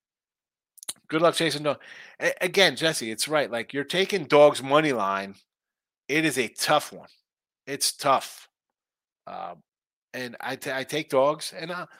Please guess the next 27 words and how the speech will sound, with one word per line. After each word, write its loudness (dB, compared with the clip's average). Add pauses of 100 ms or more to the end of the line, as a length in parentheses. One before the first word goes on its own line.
(140)
I'll -2
tell 4
you 4
what. 2 (180)
So 6 (1800)
yesterday, 0
we'll, -6
we'll -2
go 4
for, -8 (140)
e-, -12
even -4 (220)
N -2
I 2
T -4
might -2
be 0
a 2
little 4
different -2 (300)
dog-wise 2 (920)
up -6
to -16
today. -6 (560)
I -4
have -4
one, -8